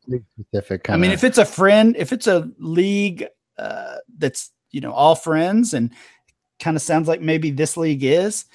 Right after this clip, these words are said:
Speaker 2: and that's just part of it, you know, your college buddies and you always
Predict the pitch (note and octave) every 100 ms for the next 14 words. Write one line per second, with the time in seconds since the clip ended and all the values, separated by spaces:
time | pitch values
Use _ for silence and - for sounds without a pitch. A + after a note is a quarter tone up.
0 | _ _ _ _ - C#3+ D3+ - E3 D3+
1 | - - E3+ E3 D#3+ D#3+ E3+ C3 D#3+ D#3
2 | C#3+ B2+ E3 D#3+ D3 B2 D3+ D#3 D3+ C#3+
3 | C#3+ D3 D3 D3 C#3+ C#3 -